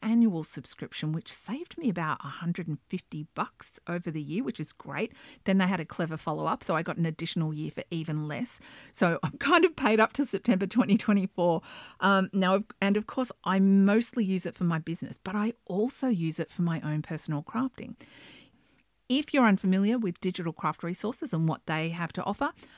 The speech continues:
I'll pop a link in the show notes and over on the blog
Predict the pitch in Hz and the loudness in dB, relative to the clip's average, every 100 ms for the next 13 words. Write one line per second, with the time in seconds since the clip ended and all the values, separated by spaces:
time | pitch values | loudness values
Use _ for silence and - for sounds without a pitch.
0 | - _ 175 175 - 180 - 165 175 220 | -20 _ -2 -2 -4 -6 -4 -2 2 2
1 | 214 170 - 190 185 185 190 - - 180 | 2 0 2 2 4 4 0 -4 -4 0
2 | 180 - 180 208 202 185 170 165 165 | 2 2 -2 0 0 0 0 -4 -4